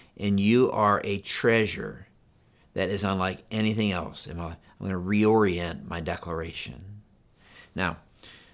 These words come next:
so when I say your, that's your will be done. That's who I'm saying it to. My Father, who is the ultimate treasure, who has a really big family. Who says, "Your kingdom come, your will be done."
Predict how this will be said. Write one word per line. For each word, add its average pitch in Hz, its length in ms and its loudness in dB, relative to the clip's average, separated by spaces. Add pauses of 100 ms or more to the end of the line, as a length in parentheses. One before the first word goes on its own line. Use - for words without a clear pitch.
(200)
so - 120 -6
when 92 100 2
I 98 60 4
say 117 180 6
your, 107 600 8
that's - 280 -6 (320)
your 104 280 6
will 131 260 10
be 143 160 6
done. 110 480 6 (320)
That's 98 240 0
who 113 140 6
I'm 104 260 8
saying 104 300 4
it 101 120 -4
to. 95 220 2 (460)
My 101 220 4
Father, 95 580 4 (680)
who 104 80 0
is 95 200 4
the 95 120 0
ultimate 107 480 2
treasure, 98 600 2 (300)
who 87 100 -6
has 87 120 0
a 90 80 -2
really 90 220 4
big 90 200 0
family. 85 540 -4 (1080)
Who - 40 -14
says, 90 320 -4 (720)
"Your 120 380 4
kingdom 107 480 0
come, 95 500 -4
your 104 520 2
will 104 260 2
be 98 120 -4
done." 95 500 -4